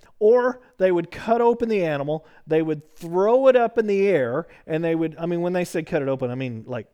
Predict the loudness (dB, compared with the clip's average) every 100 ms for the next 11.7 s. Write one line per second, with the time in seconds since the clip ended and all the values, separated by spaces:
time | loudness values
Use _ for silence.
0 | _ -6 -2 0 -2 -4 -10 -16 -14 -14
1 | -14 -16 -10 -8 -8 -10 _ -2 0 0
2 | -6 0 4 4 4 0 0 0 0 0
3 | -2 -4 -6 -4 -6 -10 -20 -16 -4 -2
4 | 0 -2 -2 0 2 4 2 2 -2 -8
5 | 0 4 4 4 0 -12 -6 -4 -2 -2
6 | 0 0 -4 -8 _ _ 2 2 4 2
7 | 4 4 4 2 0 -2 _ _ -6 -2
8 | 0 0 0 0 0 2 2 0 -2 -4
9 | 0 0 -4 _ _ -2 0 2 2 0
10 | -2 -4 -4 -2 -2 -2 -4 -10 -20 -20
11 | _ _ -8 -6 -4 -6 -6